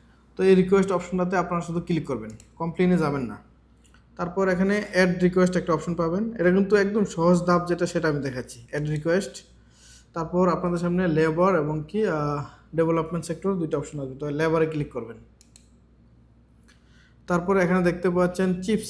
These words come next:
sense of work, এই অপশনটা ছাড়া অন্য অপশনে কোনো, কোথাও ক্লিক করবেন না। এটার ভিতরে এক্সিটের সিস্টেম দেখেন, work permit for final exit, দেখতে পাচ্ছেন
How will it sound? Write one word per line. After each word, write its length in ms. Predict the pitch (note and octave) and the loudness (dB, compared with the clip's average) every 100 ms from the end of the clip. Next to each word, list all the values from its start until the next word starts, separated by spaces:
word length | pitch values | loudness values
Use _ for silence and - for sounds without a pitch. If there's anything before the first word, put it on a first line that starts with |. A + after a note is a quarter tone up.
| - | -2
sense 280 | G3 G3 G3+ - | 2 2 -2 -6
of 260 | E3 D#3 D3+ | -6 -6 -6
work, 180 | B2+ - - - _ - | -8 -10 -20 -20 _ -6
এই 140 | F3 | 0
অপশনটা 420 | F3+ F3 F3 E3+ | 0 0 -4 -2
ছাড়া 220 | F3 F3 F3 | -4 -4 -6
অন্য 180 | E3 | -4
অপশনে 260 | D#3+ D#3 E3 | -8 -8 -10
কোনো, 240 | E3 F#3 | -4 -2
কোথাও 380 | F3+ F3+ E3+ E3 | -2 -6 -4 -4
ক্লিক 240 | D3 C#3+ C#3 | -2 -4 -6
করবেন 240 | C3 A#2+ | -10 -8
না। 220 | C#3+ F3+ | -8 -8
এটার 180 | D3+ D#3+ | -4 -2
ভিতরে 260 | D#3 D#3 D#3+ | -2 -2 -4
এক্সিটের 420 | C#3 C#3+ D3 C#3+ | -2 -4 -6 -8
সিস্টেম 400 | - C#3 B2+ B2+ | -16 -12 -10 -8
দেখেন, 280 | D3+ F#3+ A#3 - - - - _ _ _ C#3+ | -4 -4 -4 -12 -20 -20 -20 _ _ _ -4
work 340 | E3+ F3 - | 0 0 0
permit 360 | F#3 F#3 F#3+ F#3+ - | 0 2 2 0 0
for 120 | E3 D3+ | -4 -2
final 240 | D#3+ D3+ | -2 0
exit, 320 | C#3 B2 A#2+ - - _ _ _ _ _ _ _ - | -2 -4 -8 -12 -20 _ _ _ _ _ _ _ -8
দেখতে 220 | D3+ F3 | -4 0
পাচ্ছেন 380 | F3 F3+ G#3+ | 0 0 -4